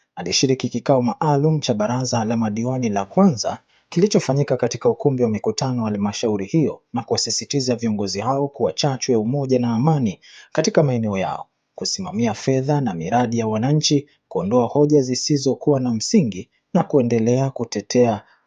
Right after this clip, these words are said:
hati safi ya wilaya. Wakati huo huo,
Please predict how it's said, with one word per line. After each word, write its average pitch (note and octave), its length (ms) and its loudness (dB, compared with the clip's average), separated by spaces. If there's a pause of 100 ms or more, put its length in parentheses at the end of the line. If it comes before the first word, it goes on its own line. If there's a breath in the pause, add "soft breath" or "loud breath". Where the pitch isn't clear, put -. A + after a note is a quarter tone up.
hati C3 360 -2
safi C#3+ 560 -2
ya G#2+ 80 0
wilaya. F2+ 440 -6 (520)
Wakati - 320 2
huo E3 280 6
huo, G#2+ 300 -4